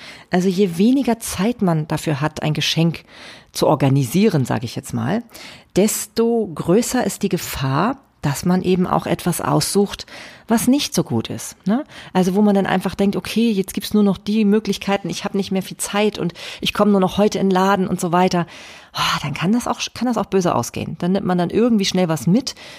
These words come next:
aus so einer spontanen Situation heraus. Und im Nachhinein merkt man dann doch, hm, nee, eigentlich war das nicht so richtig das Wahre. Ähm, ja, lieber nicht. Dann gibt es bessere Möglichkeiten, wenn man merkt, man ist nun mal jetzt in einer,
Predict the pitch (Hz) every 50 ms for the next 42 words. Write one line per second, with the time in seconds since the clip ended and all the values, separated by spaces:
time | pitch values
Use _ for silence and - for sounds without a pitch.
0 | - - - 175 175 170 - - 180 180 175 165 165 165 - - - - 165 160
1 | 165 160 - - - - 170 180 202 226 233 226 226 220 - 214 208 196 - -
2 | 196 208 196 196 196 180 190 190 190 202 196 - - _ - - - - - -
3 | - - - - - - _ _ - - 185 185 180 - - 170 170 170 175 180
4 | 190 196 190 185 180 180 175 175 - 180 170 170 165 156 175 160 - - - -
5 | 143 143 147 143 135 127 123 - - 127 135 147 151 - - 143 143 131 123 -
6 | 143 135 - 143 131 139 135 - - 135 - - 131 - - 120 117 117 117 131
7 | 139 165 180 - _ _ - - - - - - - _ - 165 175 175 170 170
8 | 170 165 170 160 165 - - - - - - - 143 143 135 123 - - - _
9 | _ - - - - - 185 180 220 240 233 220 185 135 104 - - - - -
10 | _ - - 202 220 220 240 233 - - 202 - - - - - - - - 151
11 | 143 139 135 131 - 139 131 - - - 135 135 143 - 185 226 294 262 - -
12 | 160 165 165 160 160 156 151 151 170 180 - - 156 151 - - 254 - - -
13 | 180 151 139 135 131 123 139 135 - - - - 139 139 - 139 139 139 127 127